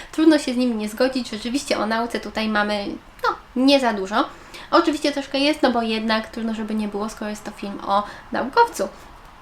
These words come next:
No ale trzeba przyznać, że twórcy zdecydowali się tutaj na coś zupełnie innego i na rozłożenie tych akcentów między właśnie,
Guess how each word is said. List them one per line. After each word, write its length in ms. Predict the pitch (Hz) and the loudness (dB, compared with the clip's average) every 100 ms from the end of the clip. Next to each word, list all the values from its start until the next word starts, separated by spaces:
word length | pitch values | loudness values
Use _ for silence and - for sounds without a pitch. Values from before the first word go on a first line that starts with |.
| - - - - - | -20 -20 -20 -10 -2
No 160 | 233 | 0
ale 260 | - 247 247 | 2 2 2
trzeba 280 | - 240 226 | 2 0 0
przyznać, 360 | 254 247 233 | 2 2 2
że 80 | 226 | 0
twórcy 400 | - 240 247 247 | -4 -2 -2 -2
zdecydowali 520 | 240 220 - 220 233 | -4 -8 -4 0 0
się 100 | 233 | -2
tutaj 240 | 220 202 208 | -6 -6 -6
na 80 | |
coś 160 | 208 208 | -6 -8
zupełnie 360 | 214 214 233 240 | -8 -4 0 0
innego 420 | 208 202 202 214 | 0 -4 -4 -2
i 60 | |
na 140 | 226 208 | -2 -2
rozłożenie 460 | 208 214 220 240 | -4 -6 -4 -2
tych 200 | 240 214 | -2 -4
akcentów 480 | - - 220 214 - | -8 -6 -6 -6 -6
między 340 | 233 269 233 202 | 2 4 4 0
właśnie, 460 | 226 240 - 202 | -2 -2 -2 -4